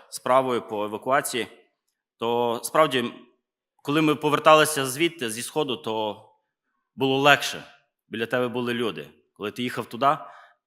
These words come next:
ти був один, можливо, щось, якісь думи тебе спіткали.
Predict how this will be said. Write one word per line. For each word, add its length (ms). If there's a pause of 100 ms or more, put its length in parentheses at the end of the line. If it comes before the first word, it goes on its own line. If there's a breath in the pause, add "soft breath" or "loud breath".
(100)
ти 80
був 340
один, 420 (760)
можливо, 420
щось, 400
якісь 240
думи 360
тебе 420
спіткали. 680